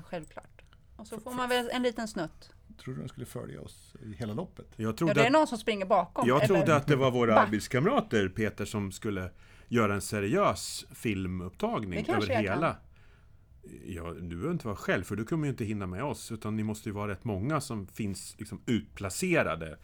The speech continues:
Speaker 1: Ja, men
Speaker 3: i
Speaker 1: s-,
Speaker 3: vinklar och
Speaker 1: ni kan väl
Speaker 2: Mm.
Speaker 1: ha, ni kan väl sätta kameror i pannbanden?
Speaker 3: Det viktigaste är att vi får veta exakt
Speaker 1: Då
Speaker 3: var
Speaker 1: är det ju någon
Speaker 3: kamerorna
Speaker 1: som
Speaker 3: finns. Eller hur, Peter?
Speaker 2: Ja, vet du vad vi kan göra? Vi kan köpa såna här studentmössa med, med videokamera i.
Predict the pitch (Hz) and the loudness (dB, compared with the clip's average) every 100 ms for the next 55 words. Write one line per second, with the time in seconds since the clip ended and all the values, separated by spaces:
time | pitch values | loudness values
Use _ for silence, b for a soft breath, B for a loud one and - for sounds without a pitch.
0 | B 190 101 110 113 101 98 117 117 92 | B -6 0 4 4 2 0 0 2 2
1 | 87 80 196 - - 240 226 - 220 240 | -2 -6 -4 -2 2 2 2 -4 -8 -4
2 | 247 247 247 240 240 226 214 208 202 202 | -4 -6 -6 -6 -4 -2 -2 -4 -6 -6
3 | 185 539 311 160 - - 110 123 135 - | -2 -2 -4 -8 -12 -10 -2 0 0 0
4 | 143 - 117 107 104 104 123 95 - - | -2 -2 -4 -4 -4 -2 -2 -4 -4 -6
5 | 110 - - 277 262 - 302 196 117 - | -4 0 4 4 6 4 6 8 8 6
6 | 110 107 131 98 - - - 139 139 127 | 4 4 4 2 -2 -6 2 6 6 6
7 | 113 101 - - 160 - 147 147 165 139 | 4 2 -2 -2 -4 -2 -2 2 2 4
8 | 151 131 131 226 147 143 - 160 139 131 | 2 2 2 2 2 2 2 0 0 0
9 | - 131 156 110 - 254 - 123 110 120 | -2 0 0 0 0 0 0 -2 -2 -2
10 | 131 110 139 123 123 - 240 - 71 | -4 -2 -2 -2 -2 -2 -4 -4 -10